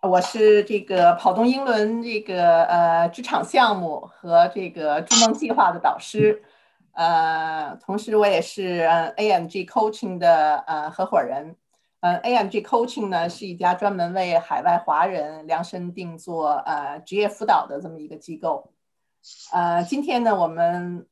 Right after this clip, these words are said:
呃，非常荣幸地请到了这个B D O的合伙人刘静茹女士来跟我们分享一下她的职场经验。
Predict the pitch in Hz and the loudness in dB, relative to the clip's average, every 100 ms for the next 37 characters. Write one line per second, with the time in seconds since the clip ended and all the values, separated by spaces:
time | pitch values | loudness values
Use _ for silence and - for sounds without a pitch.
0 | - 170 165 170 220 220 208 180 185 240 | -6 -2 -2 -4 -8 -4 -4 -4 -6 -6
1 | 202 185 165 143 170 - 156 151 165 160 | -6 -6 -8 -2 2 2 0 -4 -8 -16
2 | 156 156 185 190 196 202 185 185 185 147 | -16 -14 -10 -4 -2 0 0 -2 -2 0
3 | 139 143 156 175 180 - 208 180 240 - | 0 -4 -8 -10 -8 -6 -8 -6 -4 -6
4 | - 180 - - _ _ _ 170 170 196 | -8 -14 -14 -16 _ _ _ -2 -2 -2
5 | 185 151 156 170 - 220 233 180 156 135 | -4 -6 -8 -10 -4 -4 0 0 0 -6
6 | - 170 151 151 - 202 214 214 170 151 | -4 0 0 -2 -4 -4 -4 0 0 0
7 | - 185 226 - 196 202 214 165 | -6 -10 -8 -10 -8 -6 -2 -2